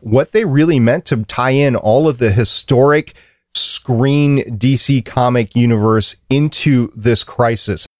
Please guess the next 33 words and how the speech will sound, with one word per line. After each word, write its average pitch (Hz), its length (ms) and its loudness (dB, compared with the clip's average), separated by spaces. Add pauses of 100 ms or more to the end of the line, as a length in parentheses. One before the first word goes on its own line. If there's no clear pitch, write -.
(160)
None 220 200 0
of 330 60 -6
the 262 80 -4
current 185 340 -2
stuff. 80 240 -6
So - 100 -2
you 185 120 2
didn't 202 120 0
see 180 300 -2 (260)
the 147 120 2
Suicide 143 720 0
Squad 120 360 0
or 104 100 0
Batman, 127 680 -4
or - 20 -2
Justice 127 440 -2
League, 95 220 0
Batman 113 380 0
versus 107 320 -2
Superman 104 460 0
or 98 80 2
anything 101 320 0
like 90 200 0
that, 101 300 -2 (240)
Wonder 135 360 2
Woman, 85 440 -8
that's 110 200 -2
currently 147 640 -2
airing 117 420 2
right 92 260 0
now 92 340 2 (320)
in 131 320 2
theaters. 104 600 -2